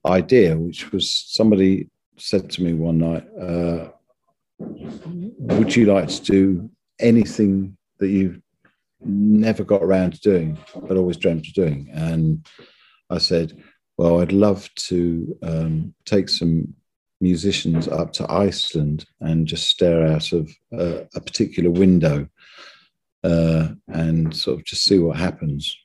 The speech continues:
and play the landscape and how it changes and all the weather patterns that come in and then disperse and transform, metamorphosize."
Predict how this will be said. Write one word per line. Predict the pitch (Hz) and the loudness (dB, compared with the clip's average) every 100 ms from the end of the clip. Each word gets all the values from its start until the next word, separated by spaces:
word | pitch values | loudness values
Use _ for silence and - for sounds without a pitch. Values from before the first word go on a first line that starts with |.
| - | -6
and | 78 76 | -6 -4
play | - 87 | 2 2
the | 78 | 2
landscape | 80 82 82 - - 78 71 - | 2 0 -2 -4 -4 -4 -4 -6
and | 76 71 | -6 -6
how | 76 78 | -6 -6
it | 73 | -6
changes | - 78 76 73 69 - | -4 -4 -4 -8 -12 -10
and | - 73 _ _ - - _ _ _ - | -12 -12 _ _ -20 -20 _ _ _ -8
all | 73 | -6
the | 73 | -4
weather | 73 78 78 | -2 -2 -2
patterns | 78 80 73 73 | -6 -6 -6 -8
that | - | -10
come | - 78 73 76 | -10 -6 -4 -4
in | 73 73 73 - _ | -4 -6 -8 -14 _
and | 65 67 | -10 -8
then | 69 69 71 71 _ _ _ _ | -8 -10 -12 -18 _ _ _ _
disperse | - - - 82 78 73 - | -6 -4 0 0 0 -2 -4
and | 73 71 | -4 -4
transform, | - 78 71 - 82 78 73 | -2 -2 -2 -2 0 2 2
metamorphosize." | 76 78 82 78 73 - - 73 76 71 - | 2 0 0 0 -2 -6 -4 -2 -2 -4 -10